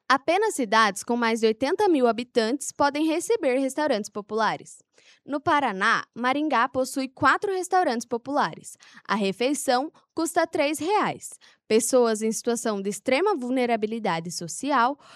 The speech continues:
podem obter vouchers gratuitos emitidos por meio de atendimento no Centro Pop do município. No total, a capacidade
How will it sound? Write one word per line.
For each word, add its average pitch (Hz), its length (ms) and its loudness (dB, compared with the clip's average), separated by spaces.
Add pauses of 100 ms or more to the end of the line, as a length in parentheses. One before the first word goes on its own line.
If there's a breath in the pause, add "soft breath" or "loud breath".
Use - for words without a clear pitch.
(160 loud breath)
podem 320 320 6
obter 311 400 2
vouchers 233 680 2
gratuitos 294 800 0
emitidos 311 680 0
por 403 160 2
meio 294 260 0
de 269 80 -2
atendimento 302 720 0
no 330 100 0
Centro 269 400 -2
Pop 214 360 0
do 214 100 -6
município. - 680 -4 (420 loud breath)
No 220 140 0
total, 254 540 4
a 190 60 0
capacidade 202 840 -2